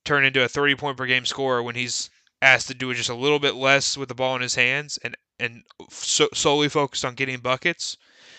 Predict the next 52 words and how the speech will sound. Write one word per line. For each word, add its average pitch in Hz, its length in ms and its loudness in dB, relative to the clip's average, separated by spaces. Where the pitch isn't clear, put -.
He, 131 120 -2
'cause 127 220 -4
he's 196 160 6
gonna 208 160 6
run 170 160 8
off 127 160 6
screens. 117 340 -4
He's 160 140 -4
gonna, 185 260 4
he, 131 220 -12
he's, 208 280 2
he's 214 220 2
an 196 80 4
off-ball 180 380 6
player. 151 340 4
He's 135 180 -6
done 165 160 2
that 147 160 0
most 160 200 -4
of 147 60 -8
his 127 140 -6
life. 135 640 0
He's 131 220 -4
ready 139 240 8
to 123 60 0
do 143 160 2
it 127 80 0
again. 127 400 4
Um, 120 440 4
but 131 160 0
him 165 200 -6
cast 160 320 8
as 160 40 0
the 156 60 2
number 151 260 -2
one 143 140 -2
guy, 139 280 6
it's 139 220 -4
just 127 160 -4
not 127 200 6
gonna 117 160 2
ever 110 200 0
work 110 220 -6
out 104 240 -2
'cause 127 140 -16
he's 120 100 -10
a 117 60 -8
little, 151 320 4
he's 131 100 -10
a 120 60 -8
little 170 200 4
too, 180 300 -2